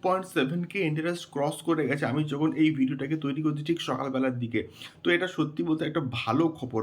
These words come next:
ভালো একটা দিক এবং ভালো একটা সাইন বলবো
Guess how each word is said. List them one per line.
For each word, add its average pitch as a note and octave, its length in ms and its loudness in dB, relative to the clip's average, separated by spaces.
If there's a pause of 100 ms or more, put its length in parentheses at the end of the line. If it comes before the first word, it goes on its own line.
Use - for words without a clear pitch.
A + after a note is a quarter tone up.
ভালো B2 320 0
একটা D3+ 240 -2
দিক C3 420 0 (300)
এবং D#3 220 6
ভালো D3 300 2
একটা D#3+ 220 -4
সাইন D#3+ 460 -2
বলবো C#3 320 6